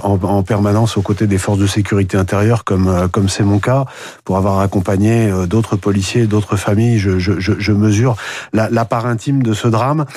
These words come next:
Euh, si on prend du champ, l'une des choses les plus terribles, c'est son caractère inéluctable. C'est-à-dire que tous les gens qui travaillent sur ces questions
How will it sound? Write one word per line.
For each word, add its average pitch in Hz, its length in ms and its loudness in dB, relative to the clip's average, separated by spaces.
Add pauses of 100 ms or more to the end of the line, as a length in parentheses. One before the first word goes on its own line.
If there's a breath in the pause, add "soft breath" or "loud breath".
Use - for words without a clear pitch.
(360 loud breath)
Euh, 110 1040 2
si 143 200 -2
on 139 100 2
prend 160 180 0
du 147 140 2
champ, 175 440 0 (220)
l'une 135 220 2
des 143 100 2
choses 180 220 0
les 139 80 2
plus 123 160 -4
terribles, 123 440 0 (280)
c'est - 140 -6
son 120 120 0
caractère 127 420 -2 (100)
inéluctable. 131 640 0 (460 loud breath)
C'est-à-dire 139 380 -2
que 139 100 -2
tous 147 120 -2
les 156 120 2
gens 156 100 0
qui 135 140 -4
travaillent 131 260 2
sur 120 180 -2
ces 113 140 -2
questions 139 500 0